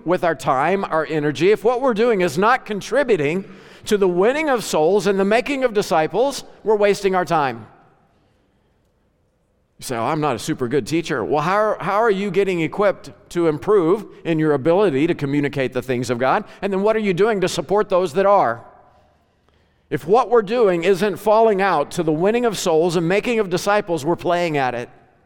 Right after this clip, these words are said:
Can we trust God to win three hundred to Christ?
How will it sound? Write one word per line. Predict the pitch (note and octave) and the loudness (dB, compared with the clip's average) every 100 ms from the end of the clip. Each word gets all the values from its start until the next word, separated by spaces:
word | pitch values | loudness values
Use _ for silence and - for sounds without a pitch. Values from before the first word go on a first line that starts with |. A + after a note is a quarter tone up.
| _ _ _ _ _ _ _ _ _ _ _ _ _ _ _ _ _ _ _ _ _ _ _ _ _ _ _ _ _ | _ _ _ _ _ _ _ _ _ _ _ _ _ _ _ _ _ _ _ _ _ _ _ _ _ _ _ _ _
Can | G3 A3 | -4 -2
we | G#3+ | -2
trust | - F3 G#3 F#3 | 0 0 0 0
God | A#3 G3+ D3+ F#3+ E3 - - _ _ _ _ | 2 2 0 -2 -10 -20 -20 _ _ _ _
to | G#3 | -2
win | F3+ G3 G3 | 2 0 0
three | G#3 G#3+ | 2 2
hundred | G3+ A#3 G3+ | 2 2 0
to | C#3+ | -2
Christ? | D3 C3 A#2 - - | -2 -4 -4 -12 -20